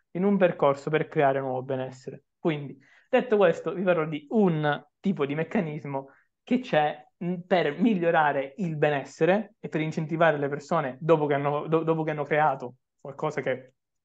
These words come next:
crea benessere, a distribuirlo meglio o comunque a ripagarsi in modo che le persone in futuro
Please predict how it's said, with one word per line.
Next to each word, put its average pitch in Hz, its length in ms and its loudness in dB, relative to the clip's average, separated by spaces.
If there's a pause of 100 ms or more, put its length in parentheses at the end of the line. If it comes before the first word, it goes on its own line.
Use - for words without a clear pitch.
(200)
crea 147 200 -2
benessere, 175 600 -2
a 180 300 0
distribuirlo 156 680 -6
meglio 131 280 -4
o 175 40 -2
comunque 147 380 -6
a 123 100 -6 (300)
ripagarsi 165 600 2
in 151 80 -10
modo 156 240 -4
che 147 120 -4
le 151 140 -2
persone 165 360 -4
in 165 120 -8
futuro 127 520 -6